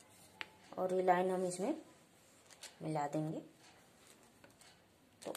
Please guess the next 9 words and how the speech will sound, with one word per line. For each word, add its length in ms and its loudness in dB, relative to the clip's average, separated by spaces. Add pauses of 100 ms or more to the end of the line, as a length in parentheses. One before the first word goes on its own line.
(100)
अब 160 4
हमें 240 -2
क्या 180 4
करना 280 -2
है, 240 -4
ये 120 -2
मैंने 300 0 (440)
इस 160 -10
तरह 240 -2